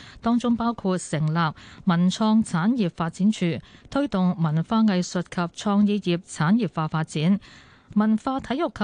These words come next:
旅遊局局長楊潤雄話：成立新發展處之後，可以進一步做好推動創意產業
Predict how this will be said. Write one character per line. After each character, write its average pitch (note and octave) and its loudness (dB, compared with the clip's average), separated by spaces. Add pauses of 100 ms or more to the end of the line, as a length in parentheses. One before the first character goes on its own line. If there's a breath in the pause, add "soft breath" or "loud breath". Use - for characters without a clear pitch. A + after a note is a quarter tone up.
旅 F3+ -2
遊 D#3+ -2
局 F#3 -2
局 F3+ -6
長 G3+ 0
楊 D3+ 2
潤 F3+ 2
雄 C#3 -4
話： D#3+ 0
成 D#3 -2
立 F3 0
新 C4 -2
發 F#3+ -2
展 F#3 2
處 F#3+ -2
之 G#3+ -2
後， E3+ 2 (300 loud breath)
可 G3+ 0
以 A#3+ 0
進 F#3 0
一 A#3 2
步 E3 -2
做 D#3 -2
好 D#3+ -2
推 C4+ -2
動 D#3+ 2
創 F3 2
意 F3 2
產 D3+ -2
業 G#3+ 4